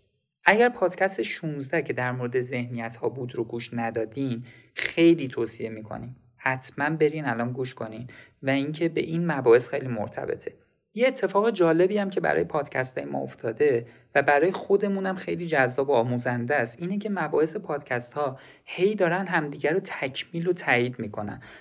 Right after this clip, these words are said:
برای همینم شاید گوش کردن منظم و دوباره اونا خالی از لطف نباشه. من که خودم هر بار دوباره گوش می‌دم، نکات جدیدی یاد می‌گیرم. به موضوعها از زاویه‌های مختلفی نگاه شده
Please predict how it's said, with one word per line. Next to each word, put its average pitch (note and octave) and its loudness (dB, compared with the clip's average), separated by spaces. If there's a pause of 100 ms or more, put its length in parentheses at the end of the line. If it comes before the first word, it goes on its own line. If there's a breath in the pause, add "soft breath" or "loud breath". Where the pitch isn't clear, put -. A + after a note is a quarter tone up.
(140 loud breath)
برای E3+ 6
همینم G3 0
شاید F#3+ 4
گوش D#3 -4
کردن C#3 -4
منظم C#3+ -2
و E3 0
دوباره B2+ 4
اونا A#2+ 2
خالی A#2+ 0
از A2 0
لطف A2+ 2
نباشه. - -6 (380 loud breath)
من G#3+ 2
که A#3 2
خودم G#3 4
هر E3 0
بار E3 6
دوباره B2+ 2
گوش A#2 -6
می‌دم، B2+ -2
نکات C#3+ -2
جدیدی C3 -4
یاد A2+ 0
می‌گیرم. A2+ -8 (320 loud breath)
به D#3 8
موضوعها E3 4
از G#3 2
زاویه‌های D#3 4
مختلفی E3 0
نگاه A#2 0
شده A#2 2